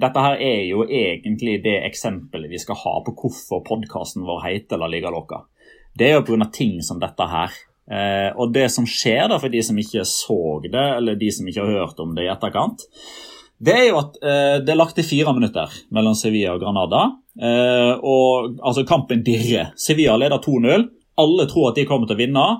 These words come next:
var straffer for hands, Roberto Soldado reduserer, og Granada jakter utligning. Her kan Sevilla tape gullet. Eh,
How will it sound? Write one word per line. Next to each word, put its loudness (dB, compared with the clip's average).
var 4
straffer -4
for 0
hands, -2
Roberto 0
Soldado 0
reduserer, 0
og 4
Granada 2
jakter -2
utligning. -2
Her 4
kan 2
Sevilla 0
tape -2
gullet. -6
Eh, 4